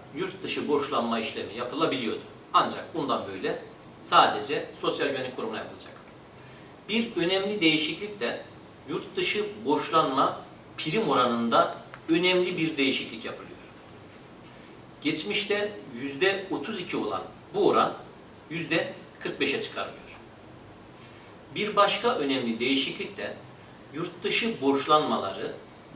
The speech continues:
bundan böyle dört B statüsünde sayılıyor. Yani yurt dışında bulunup çalışan Türk vatandaşları yapmış oldukları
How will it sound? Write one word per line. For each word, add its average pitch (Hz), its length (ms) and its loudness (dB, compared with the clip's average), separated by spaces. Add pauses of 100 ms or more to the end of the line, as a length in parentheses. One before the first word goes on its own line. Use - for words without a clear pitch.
bundan 165 440 6
böyle 113 480 -2 (640)
dört 208 260 8 (560)
B 190 80 2
statüsünde - 640 -2
sayılıyor. - 340 -8 (680)
Yani 180 400 6 (920)
yurt 220 260 0
dışında - 440 -2 (400)
bulunup 123 360 0 (400)
çalışan - 520 4 (180)
Türk - 200 -6
vatandaşları 104 720 -4 (800)
yapmış 175 400 4
oldukları 113 540 0